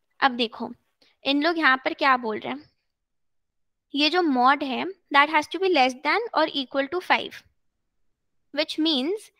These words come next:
कि हम लोग का थ्री एक्स प्लस फ़ोर का जो value आएगा, that either has to be less than five, क्योंकि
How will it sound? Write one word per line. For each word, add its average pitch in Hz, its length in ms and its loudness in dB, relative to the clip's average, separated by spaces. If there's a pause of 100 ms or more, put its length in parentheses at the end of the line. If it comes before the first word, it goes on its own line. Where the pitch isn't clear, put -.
(160)
कि 330 60 -2
हम 277 200 -2
लोग 302 200 -2
का 370 140 2 (760)
थ्री 294 240 -4 (100)
एक्स - 160 -6
प्लस 359 280 -4
फ़ोर 302 280 -2
का 330 200 0
जो 359 260 -4 (200)
value 254 440 2
आएगा, 233 380 -2 (2250)
that 285 240 6
either 285 360 0
has - 180 0 (120)
to 320 160 -4
be 359 140 -4 (600)
less 262 340 -2
than 302 180 -4
five, 339 300 -2 (1040)
क्योंकि - 280 -6